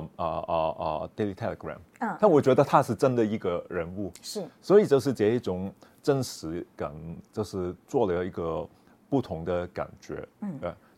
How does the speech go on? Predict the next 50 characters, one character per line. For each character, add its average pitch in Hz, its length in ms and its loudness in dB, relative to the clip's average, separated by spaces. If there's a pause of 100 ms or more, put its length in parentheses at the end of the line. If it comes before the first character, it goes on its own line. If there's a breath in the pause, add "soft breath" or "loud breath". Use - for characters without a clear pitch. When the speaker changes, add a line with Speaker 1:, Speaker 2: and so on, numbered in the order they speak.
(160)
Speaker 1:
但 175 80 4
是 156 220 4
我 92 140 4
们 110 180 0
刚 123 180 -2
才 107 140 -2
说， 110 240 -4
其 110 160 0
实 107 140 -2
他 110 180 -4
也 80 160 0
是 85 340 -6
最 107 160 0
传 85 300 -6
统 85 220 -10
的 90 120 -4
一 92 140 -4
种 85 220 -12
推 95 160 -8
理 80 100 -8
小 80 160 -10
说。 95 140 -8
福 156 100 4
尔 123 80 10
摩 120 160 6
斯 131 140 2
他， 120 260 2
他 120 220 2
的 113 240 4
职， 76 440 -8 (120)
职 78 240 -6
业， 82 260 -2
他 120 220 -4
是， - 420 -6
啊， 107 180 -6 (800 soft breath)
consultant 120 640 0
detective - 560 -8
嘛， - 140 -8
Speaker 2:
是， 202 180 -4
是。 190 240 -10 (160)
Speaker 1:
是 - 160 -8
不 156 180 4
存 90 320 -4
在 98 240 -6
的 85 160 -12
嘛， 82 100 -16
Speaker 2:
对。 175 200 -8
Speaker 1:
是 131 160 -8
假 76 340 -2
的， 90 240 -8